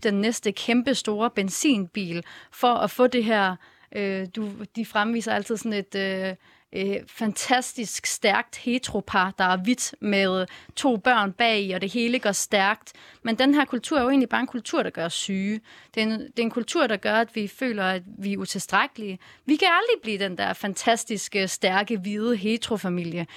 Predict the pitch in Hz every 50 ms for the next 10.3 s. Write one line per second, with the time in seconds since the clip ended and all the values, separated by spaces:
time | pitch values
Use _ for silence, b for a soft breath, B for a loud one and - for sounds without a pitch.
0 | B B B 240 311 - 285 254 208 185 180 - 190 180 208 277 277 - - _
1 | B B B B B B B B B - - 226 226 220 208 220 247 277 254 226
2 | 233 208 - 185 - - 226 226 220 214 - B 208 185 B B B B B -
3 | 233 - 269 233 - 262 233 233 220 220 202 - - - 247 202 _ _ - 254
4 | 214 - 247 233 - - - - 302 277 240 214 - 208 202 196 202 202 - -
5 | - - - 139 190 190 - - - 233 214 220 233 247 254 247 285 - - 190
6 | 185 180 175 175 180 180 180 185 - - 180 - _ _ _ _ _ - 214 190
7 | 190 - 214 202 202 202 - - - - 220 233 247 254 254 233 208 202 202 214
8 | 220 - 214 202 196 202 202 214 202 196 190 185 - - - 202 208 214 - -
9 | - - - - - - 202 196 202 - - 214 180 - 190 - - 185 - -
10 | 240 233 196 175 175 170